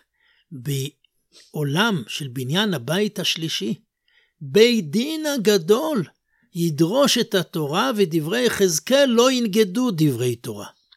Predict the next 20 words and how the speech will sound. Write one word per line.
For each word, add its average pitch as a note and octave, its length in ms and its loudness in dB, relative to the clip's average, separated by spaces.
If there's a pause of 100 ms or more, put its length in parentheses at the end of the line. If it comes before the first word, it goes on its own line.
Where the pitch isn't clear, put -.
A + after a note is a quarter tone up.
(480)
נביא D#3+ 560 -2
לא B3 240 0
יכול A#3 420 0
לחדש F#3+ 480 0
הלכה E3 460 -2
אחת, - 500 -8
אלא F#3+ 180 0
בהוראת C#3 500 -4
שעה. A#2+ 240 -12 (760)
אבל D3 80 -8
לנביא D3 800 -6
יש - 180 -2
את F#3 180 -4 (180)
כוח A3+ 720 -4 (480)
הצפייה, - 1300 -4 (100)
הראייה, F#3+ 800 2 (500)
מה F#3+ 220 -2 (140)
יהיה A3+ 380 0
לעתיד F3 440 -2
לבוא. B2+ 260 -6